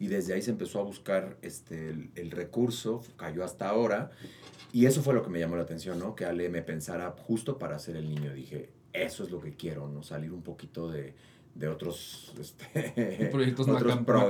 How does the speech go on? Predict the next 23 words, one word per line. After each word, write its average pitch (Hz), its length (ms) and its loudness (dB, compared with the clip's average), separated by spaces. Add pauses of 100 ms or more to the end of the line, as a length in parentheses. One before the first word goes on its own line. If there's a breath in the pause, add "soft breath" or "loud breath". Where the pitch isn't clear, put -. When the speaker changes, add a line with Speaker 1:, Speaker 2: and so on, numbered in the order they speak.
(100)
Speaker 1:
proyectos, 117 580 8 (200)
Speaker 2:
<laughs> - 180 -2
Speaker 1:
este, 202 320 4
y 98 40 0
ver 123 220 8
qué 165 100 8
pasa, 160 400 2
jugar, 127 840 6 (160)
crear 98 480 2
a 110 100 2
ese 107 240 0
niño", 110 580 2
¿no? 110 360 0
Este, 82 500 -4
y 80 60 -4
fue - 180 -6
padrísimo, 95 580 -2
fueron 101 240 -4
bastantes, 98 680 -6
bastantes - 640 -10
horas 104 300 0
de 92 60 -8
ensayo. 82 500 -6